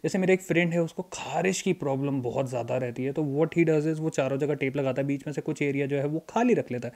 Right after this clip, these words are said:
तो जब उसको खारिश हो रही होती है, जो खाली वाला एरिया, वहाँ से अपनी उंगली डाल के वो ऐसे ऐसे करके अंदर से खारिश कर लेता है, नहीं तो पेन डाल के वो अंदर से खारिश कर लेता है,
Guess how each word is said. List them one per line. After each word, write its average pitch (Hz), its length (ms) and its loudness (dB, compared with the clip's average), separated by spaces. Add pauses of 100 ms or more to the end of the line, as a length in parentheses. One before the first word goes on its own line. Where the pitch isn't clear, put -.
(580)
तो 202 60 4
जब 202 200 10
उसको 220 180 8
खारिश 202 400 10
हो 202 80 10
रही 190 80 8
होती 185 140 6
है, 190 60 6
जो 196 140 8
खाली 175 320 6
वाला 185 160 10
एरिया, 170 280 10
वहाँ 160 180 4
से 165 100 4
अपनी 165 140 2
उंगली 160 300 8
डाल 151 220 8
के 151 100 4
वो 147 140 6
ऐसे 143 200 4
ऐसे 143 140 4
करके 143 200 2
अंदर 139 220 2
से 143 120 2
खारिश 143 320 0
कर 139 80 6
लेता 135 180 4
है, 131 60 2
नहीं 131 120 2
तो 127 100 -2
पेन 151 260 2
डाल 143 180 6
के 143 100 2
वो 131 100 0
अंदर 135 200 0
से 135 80 -2
खारिश 127 280 -4
कर 135 100 -2
लेता 123 200 -8
है, - 60 -16